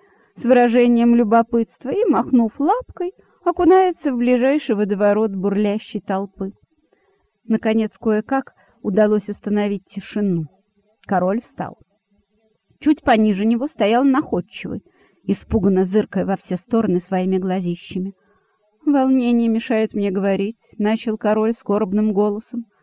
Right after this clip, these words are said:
В толпе прозвучали страшные слова. «Меня, отца всех кроликов, обвинили чуть ли не в предательстве». «Не чуть ли, а именно в предательстве», — выкрикнул из толпы кролик.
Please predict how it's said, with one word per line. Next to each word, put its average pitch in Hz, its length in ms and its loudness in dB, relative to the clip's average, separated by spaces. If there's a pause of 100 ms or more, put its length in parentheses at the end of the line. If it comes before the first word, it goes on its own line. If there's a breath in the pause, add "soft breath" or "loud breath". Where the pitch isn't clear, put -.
(400)
В - 80 -20
толпе 190 480 -4
прозвучали 190 680 -6
страшные 190 920 -6 (300)
слова. 175 580 -6 (540)
«Меня, 220 520 2 (140)
отца - 380 -2
всех 220 340 -8
кроликов, 220 560 -4 (540 soft breath)
обвинили 208 720 0
чуть - 360 -8
ли 190 100 -4
не 190 140 -2
в - 80 -20
предательстве». 185 880 -6 (640)
«Не 196 220 -2
чуть 226 360 -8
ли, 392 140 -8 (540)
а 208 160 0
именно 247 480 0
в - 80 -10
предательстве», — 196 880 -4 (400 soft breath)
выкрикнул 226 840 -2
из 220 140 -12
толпы 208 480 -6
кролик. 170 760 -8